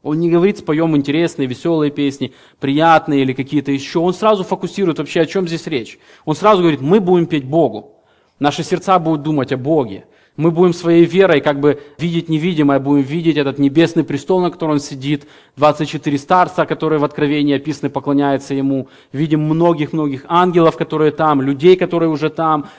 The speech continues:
и они поклоняются Богу, они не могут умолкнуть. Разные такие создания, которые трудно описать. И вот мы вместе с ними поклоняемся Богу.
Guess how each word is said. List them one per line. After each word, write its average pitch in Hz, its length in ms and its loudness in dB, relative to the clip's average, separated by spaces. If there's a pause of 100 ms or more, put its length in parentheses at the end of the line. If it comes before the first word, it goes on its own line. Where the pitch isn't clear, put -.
и 131 60 -6
они 135 180 2
поклоняются 160 800 0
Богу, 151 380 2
они 139 180 2
не 135 60 0
могут 131 300 -2
умолкнуть. 151 560 0 (180)
Разные 151 420 0
такие 147 300 -4
создания, 151 500 0
которые 143 440 -2
трудно 143 400 -4
описать. 143 500 -4 (300)
И 139 80 0
вот 151 200 -2
мы 175 360 4
вместе 151 340 0
с - 140 -12
ними 170 220 2
поклоняемся 139 600 -2
Богу. 123 380 -4